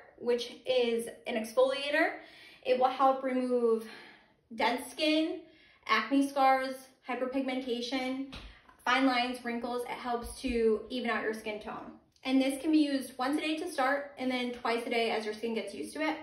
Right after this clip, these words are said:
I am using it twice a day. I've been using this product for a few months now, and it has tremendous, like, changed my skin tremendously.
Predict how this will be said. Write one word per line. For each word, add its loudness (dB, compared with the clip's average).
I 2
am 4
using 0
it -8
twice -4
a -4
day. -4
I've -2
been 2
using 2
this 0
product -2
for -6
a -8
few -4
months -4
now, -2
and 0
it -2
has 0
tremendous, -4
like, -4
changed -2
my -4
skin -6
tremendously. -10